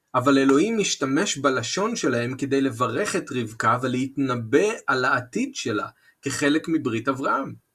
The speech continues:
האם רבקה הבינה את מה שהם אומרים לה? סביר להניח שלא. אני מניח שכמו מרים, היא לא הבינה מה טיבה של הברכה הזאת,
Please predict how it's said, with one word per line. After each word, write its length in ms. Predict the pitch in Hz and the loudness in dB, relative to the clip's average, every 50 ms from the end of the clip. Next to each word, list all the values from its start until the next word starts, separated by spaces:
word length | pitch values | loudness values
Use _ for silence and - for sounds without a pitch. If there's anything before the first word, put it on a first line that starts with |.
| _ _ _ _ _ - - _ _ - | _ _ _ _ _ -20 -20 _ _ 2
האם 240 | 160 202 247 269 269 | 2 4 4 4 4
רבקה 520 | 214 180 151 123 110 - - - 160 185 226 254 247 | 6 6 6 4 4 -2 -2 2 2 4 4 2 0
הבינה 440 | 214 156 139 156 196 233 233 240 240 | -2 -2 -2 -2 -2 0 -2 -4 -4
את 60 | 226 - | -6 -4
מה 160 | 202 202 208 | -4 -4 -4
שהם 260 | 196 - 214 202 196 | -4 -6 -6 -6 -6
אומרים 340 | 190 185 180 185 190 190 190 | -6 -6 -4 -4 -4 -4 -2
לה? 160 | 190 180 175 175 _ _ _ _ _ _ _ _ _ _ _ - | -2 -2 -2 -4 _ _ _ _ _ _ _ _ _ _ _ -10
סביר 540 | - - - 113 107 110 120 143 180 185 185 | -8 -6 -6 -6 -2 2 4 4 4 4 2
להניח 580 | 165 147 131 120 120 123 127 135 139 131 - - | -2 -4 -4 -4 -4 -4 -2 -2 -2 -4 -4 -8
שלא. 480 | - - 117 107 107 104 104 95 - - _ _ _ _ _ _ _ _ _ - | -8 -4 -2 -2 0 0 0 -2 -4 -10 _ _ _ _ _ _ _ _ _ -4
אני 120 | 120 127 | -4 -2
מניח 400 | 127 127 123 123 139 165 190 185 | 0 0 0 2 2 2 2 2
שכמו 400 | - - 147 - - 151 156 156 | 0 -2 -2 -2 0 2 4 4
מרים, 600 | 156 147 131 113 117 120 131 139 147 156 156 151 123 | 4 4 2 2 2 4 4 6 6 4 4 0 -2
היא 140 | 110 107 104 | -2 -2 0
לא 180 | 113 135 151 156 | 2 4 4 4
הבינה 440 | 139 117 117 131 143 151 151 147 | 4 2 0 0 0 2 2 2
מה 180 | 139 135 135 139 | 2 2 2 0
טיבה 420 | - - - 117 104 110 123 143 | 0 -2 -8 -4 0 2 2 2
של 200 | 143 - 143 131 | 2 2 -2 -2
הברכה 480 | 120 113 113 104 104 104 - - 131 143 | -2 -2 -2 -4 -4 -4 0 2 2 4
הזאת, 420 | 151 143 135 139 143 139 - _ | 4 4 2 0 0 0 -4 _